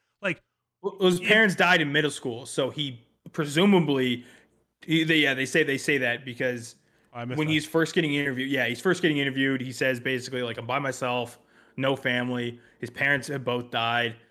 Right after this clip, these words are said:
Speaker 2: So I'm assuming after middle school, he basically took a job that allowed him to have a place to live too, right? 'Cause
Speaker 1: I
Speaker 2: nobody's
Speaker 1: guess,
Speaker 2: gonna
Speaker 1: yeah.
Speaker 2: provide it for him, right? But yeah, like, you think if Twice go, Twice,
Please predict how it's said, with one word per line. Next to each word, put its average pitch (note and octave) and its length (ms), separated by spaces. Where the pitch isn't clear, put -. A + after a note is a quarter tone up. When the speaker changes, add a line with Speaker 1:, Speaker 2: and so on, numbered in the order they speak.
Speaker 2:
So C3 320
I'm C#3+ 160
assuming F3 500
after C#3+ 340
middle D3 240
school, B2+ 300
he A#2 100
basically C3 380
took C3+ 180
a B2+ 60
job A#2+ 400
that A#2+ 100
allowed A#2+ 320
him A#2 120
to A2+ 60
have A#2 160
a G#2+ 60
place A#2 220
to A2 60
live A#2+ 300
too, B2 220
right? A#2+ 180
'Cause B2 80
Speaker 1:
I B2 40
Speaker 2:
nobody's C3 220
Speaker 1:
guess, - 20
Speaker 2:
gonna A#2 140
Speaker 1:
yeah. A#2 120
Speaker 2:
provide B2 260
it B2 60
for B2+ 180
him, C3+ 60
right? D#3 220
But D3 260
yeah, E3+ 280
like, E3 200
you F#3+ 160
think A3+ 200
if F#3 100
Twice G#3 320
go, F#3 300
Twice, A#3+ 320